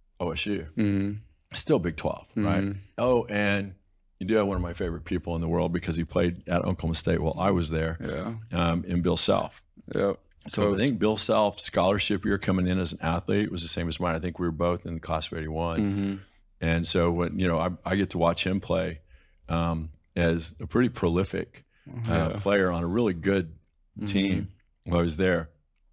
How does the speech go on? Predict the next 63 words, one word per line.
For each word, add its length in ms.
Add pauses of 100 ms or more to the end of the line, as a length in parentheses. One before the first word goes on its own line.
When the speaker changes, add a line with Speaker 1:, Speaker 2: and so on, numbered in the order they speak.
(340)
Speaker 1:
And 100
even 200
though, 240 (320)
you 80
know, 80
it's 180
not 200
that 140
he 100
had 140
some 180
giant 280
career 160
at 60
the 80
next 220
level, 300 (240)
he 440 (300)
bypassed 420
all 180
that. 200
He's 140
become 80
one 140
of 60
Speaker 2:
Mm-hmm. 120
Speaker 1:
the 60
greatest 320
coaches 320
in 60
the 40
history 220
of 40
college 200
Speaker 2:
Yeah, 80
no 140
question. 320
Speaker 1:
basketball, 340
right? 280
Speaker 2:
Yeah. 300
Speaker 1:
So 320 (140)
the 160
training 340
program, 360
they 100
get 100
your 80
quad 380
back, 320
you 60
get 100
your 80
range 200
of 60
motion 280
Speaker 2:
Yeah. 40 (140)
Speaker 1:
back, 100 (380)
but 120
everyone 320
is 100
still 260
telling 340
you, 300